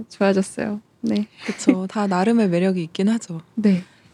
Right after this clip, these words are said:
Speaker 2: 작가님은 책을 고르실 때
Speaker 1: 네.
Speaker 2: 고르는 기준이나 방법 같은 게 있으세요?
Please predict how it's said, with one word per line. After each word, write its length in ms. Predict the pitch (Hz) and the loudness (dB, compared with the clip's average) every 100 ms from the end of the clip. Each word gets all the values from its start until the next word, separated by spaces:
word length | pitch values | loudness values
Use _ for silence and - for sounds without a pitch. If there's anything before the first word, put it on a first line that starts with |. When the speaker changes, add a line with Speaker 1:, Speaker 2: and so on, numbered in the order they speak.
| _ - - | _ -20 -12
Speaker 2:
작가님은 560 | 214 - 247 240 214 | -8 -2 0 2 2
책을 380 | 202 339 349 330 | 0 -2 2 0
고르실 540 | - 208 196 220 226 196 | 0 2 4 4 2 -4
때 600 | - 175 180 185 160 165 | -2 -2 0 0 -2 -4
Speaker 1:
네. 320 | 240 202 202 - | -4 -2 -4 -6
Speaker 2:
고르는 920 | - 208 220 202 196 196 196 175 185 196 | -2 2 4 2 2 0 0 -2 -4 -6
기준이나 540 | - 196 220 208 180 | -6 0 2 4 2
방법 380 | 175 175 175 202 | 0 0 0 -2
같은 280 | 190 - 180 | -6 -2 -2
게 80 | 151 | -2
있으세요? 600 | 143 - 185 151 147 | -6 -8 -6 -4 -6